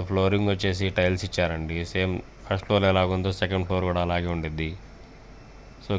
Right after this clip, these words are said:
కిచెన్లో కూడా కబోర్డ్ వర్క్స్ చేసే ఉన్నాయి, all కబోర్డ్ వర్క్స్ చేసే ఉన్నాయండి. So దీనికైతే కనుక బాత్రూమ్ అయితే వెస్టర్న్ ఇచ్చారండి. ఫస్ట్ ఫ్లోర్లో అయితే ఇండియన్,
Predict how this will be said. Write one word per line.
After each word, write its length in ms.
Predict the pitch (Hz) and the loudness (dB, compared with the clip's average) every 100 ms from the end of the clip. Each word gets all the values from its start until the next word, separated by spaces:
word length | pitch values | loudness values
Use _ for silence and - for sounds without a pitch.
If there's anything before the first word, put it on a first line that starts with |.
| - | -2
కిచెన్లో 360 | 98 107 107 104 | 0 2 2 2
కూడా 180 | 104 98 95 | 2 2 2
కబోర్డ్ 320 | 92 87 95 98 | 0 0 2 2
వర్క్స్ 200 | 92 - | 0 -2
చేసే 240 | 87 87 92 85 | -2 0 -2 -2
ఉన్నాయి, 220 | 82 85 85 | -4 -2 2
all 120 | 87 90 | 2 2
కబోర్డ్ 240 | 92 92 90 | 0 0 0
వర్క్స్ 180 | 87 - | -2 -2
చేసే 220 | 85 92 85 | -2 -2 -2
ఉన్నాయండి. 460 | 82 80 78 78 80 - - - - - - - - - | -2 -2 -4 -6 -8 -12 -18 -20 -20 -20 -20 -20 -20 -14
So 140 | - 101 90 | -6 -4 0
దీనికైతే 520 | 101 110 113 104 113 107 | 2 2 2 2 4 4
కనుక 280 | 101 98 92 | 4 2 2
బాత్రూమ్ 340 | 90 90 98 95 | 4 2 2 0
అయితే 200 | 90 92 87 82 85 - | 0 2 2 0 -4 -4
వెస్టర్న్ 360 | 87 87 104 95 | -4 -2 0 0
ఇచ్చారండి. 500 | 87 87 80 78 80 87 | 0 -2 0 -2 -4 -4
ఫస్ట్ 200 | - 87 - | -4 -6 -2
ఫ్లోర్లో 280 | 95 92 90 | -2 0 0
అయితే 240 | 87 85 82 - - - - - - - - - 92 | -2 -2 -2 -4 -10 -18 -20 -20 -20 -20 -16 -6 -4
ఇండియన్, 400 | 90 92 90 | 0 0 0